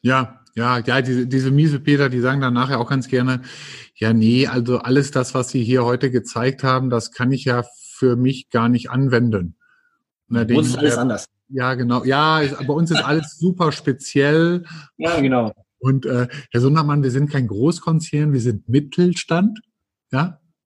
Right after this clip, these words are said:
Speaker 1: Und dann sag ich ja immer, „Ja, dann ist ja alles klar, dann funktioniert
Speaker 2: Ja.
Speaker 1: das ja“, weil das haben wir bei
Speaker 2: Ja.
Speaker 1: anderen Mittelständlern auch so gemacht.
Speaker 2: Das
Speaker 1: Es ist mir
Speaker 2: das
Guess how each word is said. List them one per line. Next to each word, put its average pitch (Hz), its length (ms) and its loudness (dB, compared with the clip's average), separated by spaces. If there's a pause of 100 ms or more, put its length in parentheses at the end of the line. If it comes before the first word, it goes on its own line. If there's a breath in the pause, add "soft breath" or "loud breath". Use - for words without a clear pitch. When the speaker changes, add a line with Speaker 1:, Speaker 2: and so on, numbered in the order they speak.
Speaker 1:
Und 127 80 -2
dann 123 140 2
sag 135 140 2
ich 139 100 -2
ja 131 100 0
immer, 135 140 -2
„Ja, 131 140 2
dann 127 200 0
ist 156 160 -6
ja 165 120 0
alles 139 280 -2
klar, 220 260 0 (120)
dann 123 120 -4
funktioniert 175 440 2
Speaker 2:
Ja. 196 80 2
Speaker 1:
das 151 120 0
ja“, 110 240 -6
weil 127 140 2
das 131 140 0
haben 156 140 2
wir 156 100 2
bei 147 80 2
Speaker 2:
Ja. - 40 2
Speaker 1:
anderen 160 240 2
Mittelständlern 156 640 -2
auch 190 140 -2
so 175 160 -4
gemacht. 107 300 -2
Speaker 2:
Das 117 120 -12
Speaker 1:
Es - 0 -
ist 156 200 -6
mir 160 240 2 (120)
Speaker 2:
das - 140 -4